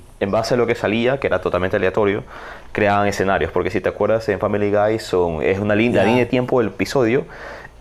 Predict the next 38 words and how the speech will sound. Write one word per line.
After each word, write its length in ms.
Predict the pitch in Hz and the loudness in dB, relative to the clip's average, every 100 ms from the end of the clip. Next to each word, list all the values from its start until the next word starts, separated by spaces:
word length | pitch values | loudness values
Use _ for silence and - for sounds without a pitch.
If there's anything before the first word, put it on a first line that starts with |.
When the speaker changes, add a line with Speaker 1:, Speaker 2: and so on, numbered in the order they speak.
| - | -2
Speaker 1:
y 80 | |
en 80 | 107 | 2
medio 160 | 113 123 | 6 6
del 100 | 131 | 6
episodio 380 | 123 - 127 123 | 2 2 2 4
salen 300 | 123 123 117 | 2 2 2
episodios 640 | 104 - 127 127 123 - | 0 2 4 4 2 -2
como 160 | - 113 | 0 2
microepi-, 520 | 113 - 104 95 - | 2 0 0 -2 -2
nanoepisodios, 1080 | 120 120 113 92 - - 78 69 - - - - - | 0 2 0 -2 -2 -2 0 -2 -4 -12 -14 -20 -10
cosas 240 | - 120 131 | -4 0 2
Speaker 2:
Ujú. 60 | |
Speaker 1:
de 120 | 95 95 | 2 2
do-, 180 | 107 | 0
de, 160 | - 95 | 0 -2
de 240 | 90 98 | 0 0
diez 180 | 104 117 | 2 2
segundos. 640 | - 113 104 82 69 - - - - - - - - | 0 0 0 -4 -6 -10 -18 -18 -16 -16 -16 -20 -18
Entonces, 300 | - - 107 | -8 -8 -4
que 160 | 104 - 123 | -2 2 2
ese 180 | - | 2
salto 480 | 127 135 123 113 117 | 0 2 0 0 0
lo 100 | 110 | 0
hacían 180 | - 101 | 0 -2
de 40 | 101 | -2
esa 140 | 95 | -2
manera, 340 | 90 85 80 69 | -2 -2 -2 -2
¿no? 140 | 82 | -2
Todo 360 | 87 90 92 90 | 0 2 2 0
muy, 300 | 87 87 - | -4 -6 -6
muy, 180 | 82 80 - | -8 -8 -8
muy 100 | 90 | -8
conjugado. 640 | - 85 80 80 78 78 - - - - - - - | -6 -6 -2 -2 -2 -6 -12 -18 -16 -16 -18 -18 -12
Entonces, 480 | 104 95 110 123 - - - | -10 -4 -2 -2 -8 -8 0
teniendo 380 | 123 135 151 165 | 2 4 2 0
eso 160 | 165 | 0
en 80 | 156 | -2
mente, 420 | 107 92 92 185 | -2 -2 -4 -4